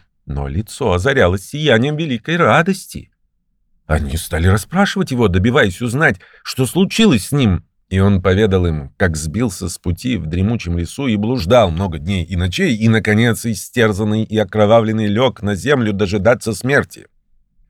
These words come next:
И тут, когда он уже был близок к ней, чу, вдруг в диком мраке явилась величавая дева, взяла его за руку и повела неведомыми человеку извилистыми тропами,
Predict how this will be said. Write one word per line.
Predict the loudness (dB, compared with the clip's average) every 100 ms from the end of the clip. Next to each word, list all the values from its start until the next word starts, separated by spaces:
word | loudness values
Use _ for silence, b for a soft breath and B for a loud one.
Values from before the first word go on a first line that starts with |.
| _ _ _ _
И | 0 2
тут, | 4 2 0 -12 _ _ _ _
когда | -14 -2 4 6
он | 6 4 2
уже | -2 -2 2 2 0
был | -2 0 0 0
близок | 0 0 2 0 -2 -8 -14
к | -8
ней, | 0 2 4 2 -2 _ _ _ _ _
чу, | -6 0 0 0 -4 _ _
вдруг | -4 0 2 2 2
в | -2 -2
диком | -4 -4 0 0
мраке | 0 -2 -2 -6
явилась | -4 -4 -6 -4
величавая | -4 -2 -4 -2 -2
дева, | 0 0 0 -2 B B
взяла | -2 2 4
его | 4 0
за | 2 0
руку | 0 0
и | 0
повела | 0 0 2 2
неведомыми | 2 0 0 0 0 0 -2 -6 _ -18
человеку | -14 -10 -8 -6 -4
извилистыми | -2 -2 -2 0 -2 -4 -2 -2
тропами, | 2 4 4 4 -2 -2